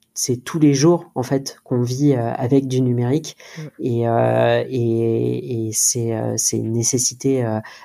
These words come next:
Speaker 1: absolue de, d'avoir, euh, justement des, des notions sur, euh, sur ces thématiques.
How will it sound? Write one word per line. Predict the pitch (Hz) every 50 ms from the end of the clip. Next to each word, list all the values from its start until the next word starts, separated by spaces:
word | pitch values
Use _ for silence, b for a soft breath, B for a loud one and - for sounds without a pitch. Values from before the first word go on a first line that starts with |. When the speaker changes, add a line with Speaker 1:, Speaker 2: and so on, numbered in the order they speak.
| B B
Speaker 1:
absolue | - 131 131 - - - 143 123 131 147 160 165 151 _ _ _
de, | 135 127 123 120 - 123 120 117 117 113 117 120 120 123 120 127 127 127 120 123 120
d'avoir, | - 123 117 - - 127 127 131 127 127
euh, | 117 110 110 110
justement | 107 113 110 - - 113 117 127 135 139
des, | 127 117 117 113 113 113 B B B B B B B B _ _
des | - 123
notions | 113 117 120 120 120 - - 143 143
sur, | 147 143 - - 120 107
euh, | 107 117 120 127
sur | - - - 110
ces | - - 123
thématiques. | - 127 120 113 113 - - 113 _ - -